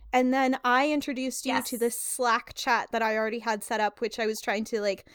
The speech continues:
Speaker 1: cultivate, like, a little group of writer sort of people that I could know and, like, have around as a supportive community. I was,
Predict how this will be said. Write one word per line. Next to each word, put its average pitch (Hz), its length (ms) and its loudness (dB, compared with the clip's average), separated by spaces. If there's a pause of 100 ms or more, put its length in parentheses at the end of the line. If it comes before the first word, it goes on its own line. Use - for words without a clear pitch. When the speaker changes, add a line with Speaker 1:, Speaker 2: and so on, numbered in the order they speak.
(180)
Speaker 1:
cultivate, 254 560 2
like, 240 200 2
a 247 60 4
little 247 460 4 (460)
group 269 300 2
of 247 240 4
writer 233 500 4
sort 240 260 0
of 226 120 -4
people 233 400 -2
that 214 160 -2
I 220 80 -2
could 226 200 -4
know 220 340 2
and, 208 120 0
like, 202 240 -2
have 214 300 0
around 202 720 2
as 208 220 0
a 220 100 0
supportive 214 420 -2
community. 208 560 -2
I 202 60 2
was, 208 240 -4